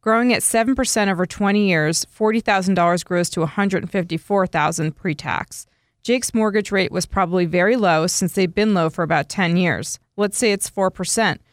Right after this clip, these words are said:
Would you rather have a four percent return or a seven percent return?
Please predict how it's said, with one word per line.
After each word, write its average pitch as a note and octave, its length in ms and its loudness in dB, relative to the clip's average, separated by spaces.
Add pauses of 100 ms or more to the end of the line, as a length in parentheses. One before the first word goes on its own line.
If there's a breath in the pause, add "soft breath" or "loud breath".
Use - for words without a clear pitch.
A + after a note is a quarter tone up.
(320)
Would G3 140 -2
you A3 100 2
rather A3 240 2
have G#3 120 2
a F#3 80 0
four G#3+ 220 0
percent A3+ 360 -2
return A3+ 380 2
or - 120 0
a F3+ 60 0
seven F#3+ 320 -2
percent - 340 -4
return? D#3 500 -4